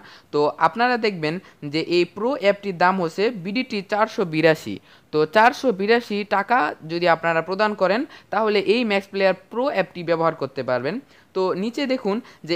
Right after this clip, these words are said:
এখানে কন্টেইনস অ্যাড লেখাটি নেই, এর মানে হচ্ছে যে এই অ্যাপটা অ্যাড, এই অ্যাপটাতে অ্যাড দেখানো হবে না। তো এই অ্যাপটা অ্যাড ছাড়া যে অ্যাপটা রয়েছে এটা যদি আপনারা ডাউনলোড করতে চান তাহলে আপনার এসি মার্কেটের প্রয়োজন হবে। তো আপনারা সরাসরি এসি মার্কেটে এসে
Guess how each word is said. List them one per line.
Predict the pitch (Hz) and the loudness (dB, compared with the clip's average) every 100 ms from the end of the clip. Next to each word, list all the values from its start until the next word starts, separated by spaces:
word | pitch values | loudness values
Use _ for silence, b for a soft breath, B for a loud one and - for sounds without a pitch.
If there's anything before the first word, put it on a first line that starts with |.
| 190 | 2
এখানে | 262 240 233 | 2 -2 0
কন্টেইনস | 214 220 247 247 - | 0 0 -2 -6 -2
অ্যাড | 196 202 | 0 2
লেখাটি | 190 196 208 208 | 2 2 0 -2
নেই, | 190 208 170 110 - b b _ | -2 0 0 -2 -10 b b _
এর | 196 247 | 2 4
মানে | 254 254 | 2 2
হচ্ছে | 220 185 185 175 | -2 -2 -2 -2
যে | 165 | -2
এই | 175 233 220 | -2 0 4
অ্যাপটা | 196 190 190 226 - | 4 4 4 4 4
অ্যাড, | 185 196 170 _ | 0 0 -8 _
এই | 185 226 | 0 2
অ্যাপটাতে | 196 - 180 190 202 | 2 2 -2 0 2
অ্যাড | 190 190 | 2 2
দেখানো | 196 214 196 | 0 0 -4
হবে | 190 156 120 | 2 2 2
না। | 104 92 b b _ | -2 -6 b b _
তো | 139 143 - | 0 0 0
এই | 208 285 | 0 0
অ্যাপটা | 302 320 320 180 156 | 2 0 2 0 2
অ্যাড | 175 226 247 | 2 0 0
ছাড়া | - 202 185 | -4 0 0
যে | 175 165 | 0 0
অ্যাপটা | 170 165 170 | -2 0 -2
রয়েছে | 165 165 165 160 | -2 -2 -2 -2
এটা | 220 | -4
যদি | 233 240 | -6 -4
আপনারা | 214 160 175 160 | -2 -2 -4 -2
ডাউনলোড | 151 170 226 | 0 0 -4
করতে | - 208 - | -6 -8 -8
চান | 156 170 - B - | -6 -6 -8 B -4
তাহলে | 175 233 254 | 0 2 2
আপনার | 175 175 | 2 0
এসি | 170 208 240 | -2 -2 0
মার্কেটের | 214 190 170 165 | -2 -2 -4 -4
প্রয়োজন | 156 160 147 151 | -2 -2 -2 -6
হবে। | 147 98 87 - _ _ _ _ _ | -8 -10 -12 -16 _ _ _ _ _
তো | 123 120 | -4 0
আপনারা | 139 139 220 262 | 0 0 0 0
সরাসরি | 262 254 269 180 175 196 | 2 2 2 0 0 0
এসি | 185 240 | -2 0
মার্কেটে | 269 262 254 226 208 | 0 0 0 -2 0
এসে | 196 - 170 | 0 0 -4